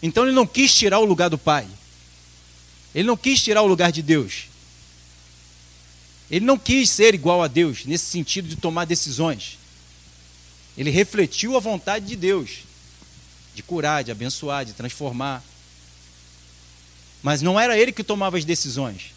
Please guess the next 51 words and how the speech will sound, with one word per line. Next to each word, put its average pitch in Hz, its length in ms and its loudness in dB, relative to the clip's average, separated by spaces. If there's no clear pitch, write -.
Não 151 100 0
era 214 300 2
ele 226 220 4
que 226 120 -8
guiava 190 360 0
as 165 60 -4
suas 170 180 -6
próprias 165 340 -6
vidas. 123 320 -6
Não 151 100 -2
era 208 280 2
a 147 60 0
sua 180 160 -2
própria 165 260 -2
vida. 139 200 -2
Ele 165 100 -4
não 185 140 -2
era 202 160 2
ele 214 160 2
que - 80 -10
dava 196 220 2
os 180 80 -2
passos - 340 -2
que - 80 -4
ele 180 100 -2
queria. 165 420 -2
A 107 80 -12
gente 147 180 -6
sabe 202 240 -2
aqui, 190 120 -6
a - 20 -6
gente - 80 -10
fala 202 180 -4
direto. 190 420 -2
Aquilo 170 180 -6
que 190 100 -2
ele 190 100 0
ouvia 165 360 -2
o 233 40 -8
pai 208 160 2
falar, 185 440 0
ele 220 100 -4
falava. 190 380 0
Aquele 202 220 -6
que - 120 -10
via 143 260 -8
o 220 40 -8
pai 190 180 -2
fazer, 214 320 -4
ele 233 180 -2
fazia. 208 500 -4